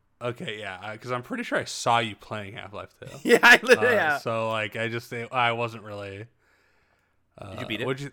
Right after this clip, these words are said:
Speaker 1: yeah. You beat it?
Speaker 2: Woo! Yeah.
Speaker 1: Yeah.
Speaker 2: It's fu-,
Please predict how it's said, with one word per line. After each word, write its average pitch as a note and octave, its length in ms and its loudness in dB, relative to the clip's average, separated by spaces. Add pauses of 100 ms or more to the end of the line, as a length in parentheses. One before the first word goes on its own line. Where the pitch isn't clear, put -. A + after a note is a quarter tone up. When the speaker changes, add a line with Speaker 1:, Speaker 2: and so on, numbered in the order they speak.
(280)
Speaker 1:
yeah. G#2+ 220 -10 (380)
You A#2 120 -10
beat B2 180 0
it? F#3 120 -2 (220)
Speaker 2:
Woo! F4 420 0
Yeah. A2+ 360 0 (480)
Speaker 1:
Yeah. G2+ 200 -8 (1600)
Speaker 2:
It's - 100 -20
fu-, G#2 140 -14